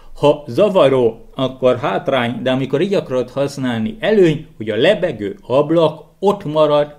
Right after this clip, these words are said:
felül. Kivetted a normál rétegből, egyel följebb tetted, gimpből, meg egyéb ilyen szerkesztő programokból a layerek, a rétegek, ismert dolgok,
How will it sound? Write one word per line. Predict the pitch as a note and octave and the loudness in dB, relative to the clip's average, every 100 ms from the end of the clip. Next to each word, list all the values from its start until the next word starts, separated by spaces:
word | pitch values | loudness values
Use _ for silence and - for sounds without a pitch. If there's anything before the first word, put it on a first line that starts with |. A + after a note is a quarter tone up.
| - | -6
felül. | E3+ E3 C3+ A#2+ - - - | 0 2 2 0 -4 -20 -18
Kivetted | - B3 A3+ F#3 - - C3 A#2+ | -4 0 2 2 0 -6 -4 0
a | C3+ | -2
normál | C3 D3 D#3+ C#3 B2+ A#2+ A#2+ - - | 0 4 4 4 0 -2 -2 -4 -10
rétegből, | A2+ - B2 A#2+ A#2+ A2 G#2+ G#2 G2+ A#2+ G3+ G#3 - _ | -4 0 2 0 -4 -2 -2 -4 -2 2 2 2 -14 _
egyel | F3+ F3+ B2+ B2+ A2 G#2+ - | -2 -2 0 0 0 -4 -8
följebb | G#2+ A2 G#2+ A2+ A2+ | -6 -4 0 -2 0
tetted, | D3+ E3 F3+ - - - - | -2 0 -2 -2 -20 -20 -14
gimpből, | B2+ F3+ F3 D3 B2 C3 A2+ - - | -2 0 0 -4 -2 0 0 0 -2
meg | C3+ C#3+ C#3 - | 0 -2 -2 -4
egyéb | F#3+ D3+ A#2 B2 | -2 0 -2 -2
ilyen | B2 B2+ B2+ | -2 -4 -6
szerkesztő | - F3+ F3+ F3 A#2+ - A#2+ | -8 -2 -2 -2 -6 -4 -10
programokból | - E3 C#3 B2+ C3+ A2 B2+ B2+ - - | -6 -6 -2 -2 -2 -2 -4 -4 -18 -6
a | B2 | -2
layerek, | C#3 E3 D#3+ B2+ A#2+ A#2+ | 0 0 2 0 0 -2
a | C3+ B2 | -4 -4
rétegek, | C3 C#3+ C#3 C3+ B2+ B2 A#2+ - | -2 0 0 -2 -2 -2 -2 -4
ismert | G3+ - - B2 B2 A2+ | -4 -4 -4 -2 -2 -2
dolgok, | G#2+ G3+ G3+ - | 0 2 2 -2